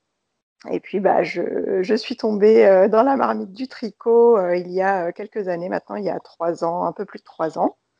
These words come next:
Et puis, euh, bah, voilà, depuis, je, je tricote, euh, partout, tout le temps. Euh, c'est mon, mon petit moment à moi, mon petit monde à moi, en fait, tout simplement.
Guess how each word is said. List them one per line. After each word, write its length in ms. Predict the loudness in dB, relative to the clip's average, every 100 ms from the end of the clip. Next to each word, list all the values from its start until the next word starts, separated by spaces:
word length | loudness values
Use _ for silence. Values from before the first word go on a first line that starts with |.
| -20 -20 -20 -20 -20 _ _ _ -6
Et 120 | -6
puis, 360 | -8 -4 2
euh, 140 | 2 4
bah, 160 | 2
voilà, 320 | 0 0 -2 -2
depuis, 420 | -6 -10 -12 -8
je, 680 | -4 -2 -2 -2 -4 -4 -4
je 160 | 0 0
tricote, 760 | 0 -6 -4 0 0 0 0
euh, 500 | 2 4 4 2 -2 -2
partout, 540 | -6 -6 -8 -2 -2 0
tout 140 | 0
le 80 | 0
temps. 480 | 0 2 4 4 4
Euh, 120 | 2 -2
c'est 140 | -4
mon, 360 | -4 -4 -4 -4
mon 140 | -4
petit 200 | -6 -4
moment 320 | -2 0 2 2
à 80 |
moi, 200 | 4 2
mon 140 | 2 -2
petit 200 | -4 -4
monde 220 | -2 0
à 100 | -2
moi, 240 | -2 -6
en 120 | -6 -10
fait, 140 | -16 -18
tout 220 | _ _ _
simplement. 460 | -18 -10 -8 -8